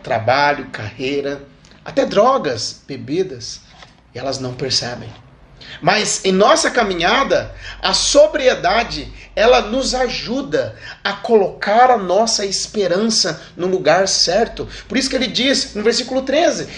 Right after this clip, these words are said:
"E coloquem toda a esperança na graça que lhes será dada quando Jesus Cristo for revelado."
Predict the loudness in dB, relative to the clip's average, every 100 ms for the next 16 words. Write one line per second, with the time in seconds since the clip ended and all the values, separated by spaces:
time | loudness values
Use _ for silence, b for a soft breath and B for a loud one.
0 | B -8 2 6 8 6 4 -4 -6 4
1 | 6 6 6 2 0 2 4 4 0 -2
2 | -4 0 0 4 4 2 -2 -4 B B
3 | -8 -6 -4 2 4 4 4 2 4 4
4 | 2 0 -4 -2 -4 -4 -6 -8 -10 -10
5 | -12 -8 -10 -2 -2 -2 -6 -4 -6 -6
6 | -8 -10 -12